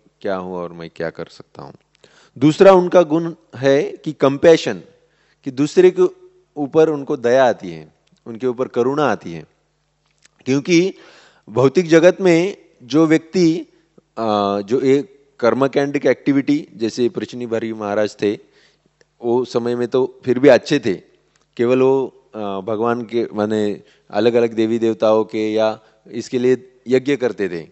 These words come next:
तो वो भी भक्ति नहीं है, pure devotion नहीं है। तो उसी के लिए भी उनको झांपने के लिए या समझाने के लिए नारद मुनि आ गए। परंतु आज के समय में सभी लोग उससे भी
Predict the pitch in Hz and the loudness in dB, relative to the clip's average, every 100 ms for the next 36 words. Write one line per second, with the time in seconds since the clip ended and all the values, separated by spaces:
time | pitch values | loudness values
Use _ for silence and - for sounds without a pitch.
0 | _ _ _ _ - 135 127 143 180 180 | _ _ _ _ -6 -4 -2 2 2 2
1 | 226 214 - _ _ _ _ _ _ _ | -4 -6 -14 _ _ _ _ _ _ _
2 | _ _ _ 135 131 - 180 165 156 123 | _ _ _ -10 -10 -6 -4 -2 -2 -4
3 | 87 - _ _ - 120 131 123 117 117 | -6 -16 _ _ -6 0 0 0 -2 -2
4 | 127 117 117 98 82 _ _ _ _ _ | -6 -6 -6 -8 -10 _ _ _ _ _
5 | _ _ _ _ _ 110 113 117 110 151 | _ _ _ _ _ -8 -6 -6 -4 -4
6 | 175 165 175 175 180 156 175 127 104 98 | 0 6 8 8 4 2 0 2 0 -2
7 | 131 131 135 139 131 - 117 123 123 127 | -6 -6 -4 -2 -2 -2 -4 -2 -2 -4
8 | 123 123 147 - _ - 110 117 120 117 | -4 -4 -4 -8 _ -4 0 0 -2 -6
9 | 110 101 90 76 _ _ _ _ 135 175 | -4 -4 -6 -12 _ _ _ _ 4 4
10 | 190 185 208 - - 131 165 - 190 190 | 4 4 4 2 4 6 6 4 2 2
11 | - - _ _ - 143 180 185 151 165 | 0 -16 _ _ -6 2 2 2 0 -2
12 | 185 _ _ _ - 139 170 196 185 214 | -8 _ _ _ -2 0 2 4 6 4
13 | - _ _ _ _ _ - 147 - - | 2 _ _ _ _ _ -10 -8 -6 0
14 | 196 180 214 233 | 0 2 -6 -6